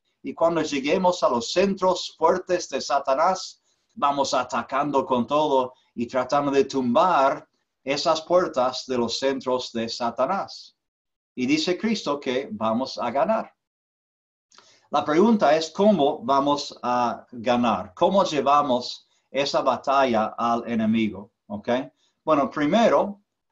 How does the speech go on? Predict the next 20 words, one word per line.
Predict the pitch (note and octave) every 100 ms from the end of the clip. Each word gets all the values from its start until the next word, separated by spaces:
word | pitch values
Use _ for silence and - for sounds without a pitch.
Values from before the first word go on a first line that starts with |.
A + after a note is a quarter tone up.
| -
ah, | B2
como | - C#3 C3+
hablamos, | D#3+ F3 F3+ C#3+ D#3+ -
vamos | C3 D3 D3+
a | C#3+
salir, | C3+ - D3 D#3+ A3 F#3 G#3+ G#3
como | C#3 C3+
dice, | D#3 D#3+ B2+
vayan | A2 A#2+ C#3+ D#3 D3 -
a | A2
todo | A#2+ C#3 D#3
el | D#3+
mundo, | D3+ A#2+ C#3 - _ _ -
vamos | B2 D#3 E3+
a | E3+
salir. | - G#3 F#3 C#3 F#3+ G3+ _ _ _ _ _ _ _ _
¿Y | F#3 F#3+
a |
dónde | F#3 G#3+ A3
vamos? | F#3+ C#3 G2 - - - -